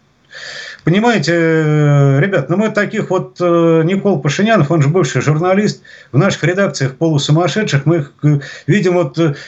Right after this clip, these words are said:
да, вот знаете как, отдел писем, да, сразу за отделом спорта, э, перед туалетом, где-то там дальше по коридору.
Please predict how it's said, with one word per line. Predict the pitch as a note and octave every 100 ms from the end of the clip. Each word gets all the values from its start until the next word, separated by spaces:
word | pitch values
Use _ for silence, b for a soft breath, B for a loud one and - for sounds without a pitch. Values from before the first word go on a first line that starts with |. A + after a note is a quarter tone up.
| B
да, | - D#3 D3+ D3 F#3+
вот | C#3+ C#3 C3+
знаете | C3+ G#3+ -
как, | C#3+ D#3+
отдел | E3+ F#3+ F3+
писем, | G#3 G3+ F#3 D3+
да, | F3+ D#3
сразу | F3 F#3 C3
за | E3+
отделом | D#3+ F3 E3+
спорта, | - G#3 F#3+ E3 D3 C#3
э, | C#3
перед | D#3 E3 C#3+
туалетом, | F3 F3+ C3 A2+ A2
где-то | D3+ C#3+
там | D3 C#3+
дальше | D3+ C#3 -
по |
коридору. | - C#3 D#3+ D3+ G#2